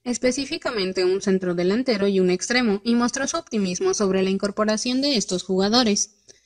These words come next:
"Villalba ya está, llega el viernes", mencionó Ambriz, añadiendo que el equipo está en la búsqueda de otro extremo que podría concretarse la semana entrante. "Pareciera que todo está mal, pero pido tranquilidad.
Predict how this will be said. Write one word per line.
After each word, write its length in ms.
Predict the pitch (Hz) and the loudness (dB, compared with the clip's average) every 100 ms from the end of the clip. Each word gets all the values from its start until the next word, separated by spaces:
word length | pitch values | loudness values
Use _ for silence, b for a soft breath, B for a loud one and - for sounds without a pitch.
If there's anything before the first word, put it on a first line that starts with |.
| b | b
"Villalba 400 | 247 254 285 320 | -6 0 0 0
ya 120 | 285 196 | -2 -2
está, 240 | - 240 | -2 -6
llega 320 | 233 254 226 | -2 0 0
el 80 | 220 | -2
viernes", 400 | 247 254 190 190 | -2 -2 -4 -4
mencionó 460 | 196 190 202 190 208 | -4 -2 -4 -4 -6
Ambriz, 400 | 254 254 208 226 | -2 0 2 0
añadiendo 500 | 226 233 247 269 311 | -2 -2 -4 -2 0
que 80 | |
el 80 | 277 | 0
equipo 360 | 185 185 185 359 | 0 -2 -6 -6
está 200 | - 403 | -4 -4
en 80 | 208 | -4
la 100 | 240 | -4
búsqueda 480 | 233 - 196 190 | -6 -4 -4 -2
de 120 | 185 190 | -2 -2
otro 240 | 196 254 | -4 -8
extremo 420 | 262 - 208 202 | -8 -6 -4 -4
que 140 | 214 220 | -6 -6
podría 380 | 233 247 269 | -4 -2 -4
concretarse 680 | 311 226 196 196 180 180 196 | -4 -8 -6 -6 -6 -4 -4
la 140 | 175 | -2
semana 340 | 175 175 175 170 | -4 -6 -8 -8
entrante. 500 | 190 233 247 185 180 b b b b | -4 -4 -4 -6 -10 b b b b
"Pareciera 520 | 240 240 254 277 320 | -2 -2 -2 -4 -4
que 100 | 302 | -4
todo 220 | - 180 | -4 -4
está 180 | 175 - | -4 -4
mal, 240 | 190 233 233 | -4 -2 -4
pero 220 | 233 226 | -6 -6
pido 260 | 226 269 302 | -8 -10 -8
tranquilidad. 600 | - 185 185 190 214 | -8 -4 -2 -2 -2